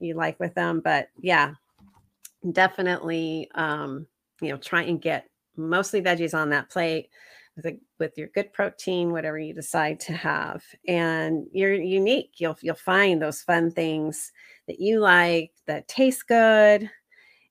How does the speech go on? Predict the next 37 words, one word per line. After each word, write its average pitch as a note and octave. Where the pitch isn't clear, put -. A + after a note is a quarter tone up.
And E3
as E3+
you E3
practice, G#3
it E3+
won't F3
feel F3
so E3+
daunting, D3+
um, D#3
to D#3+
fill D3+
half -
that -
plate D3+
with D3
vegetables. -
And F3
one G3+
of B3+
the C4
ones G3+
I F3
had E3+
to D#3
learn D3+
was D3
Brussels C#3+
sprouts. -
I D3
swore C#3+
I C#3+
would C#3
never C#3
eat -
Brussels C3+
sprouts, -